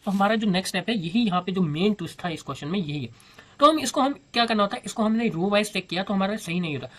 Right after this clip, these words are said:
अभी हम इसमें लाइंस कटिंग करेंगे कॉलम वाइज, ठीक है। तो सबसे पहले हम इसको इरेज कर देते हैं जितना हमने एक्स्ट्रा किया था, ठीक है। अब मैं आपको दिखाता हूँ, अभी तक हमने लाइन वाइज हमने रोज कट किए थे, अब करेंगे हम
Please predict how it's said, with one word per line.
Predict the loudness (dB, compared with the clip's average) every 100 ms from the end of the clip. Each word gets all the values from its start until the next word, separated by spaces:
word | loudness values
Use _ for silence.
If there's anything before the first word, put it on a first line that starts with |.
| -12 -2
अभी | 2
हम | 2
इसमें | 2 0
लाइंस | 2 2 2
कटिंग | -2 -4
करेंगे | -2 -2 -2
कॉलम | 0 0 -2
वाइज, | -4
ठीक | -6 -6
है। |
तो | -8
सबसे | -10 -8
पहले | -6 -6
हम | -6
इसको | -8 -10
इरेज | -8 -8
कर | -8 -10
देते | -8 -8
हैं | -8
जितना | -8 -8
हमने | -8 -8
एक्स्ट्रा | -10 -12 -12 -10
किया | -10
था, | -12 -14 -20 -20 _
ठीक | -8
है। | -6 -8 _ _ _ _
अब | -8
मैं | -6
आपको | -6 -8
दिखाता | -8 -10 -12
हूँ, | -16 _ _
अभी | 0
तक | 2 2
हमने | 4
लाइन | 4 4 6
वाइज | 4 4
हमने | 2 2 2
रोज | 0 0
कट | -2 -2
किए | 0
थे, | -2 -4 _ -2
अब | 0
करेंगे | 0 2
हम | 2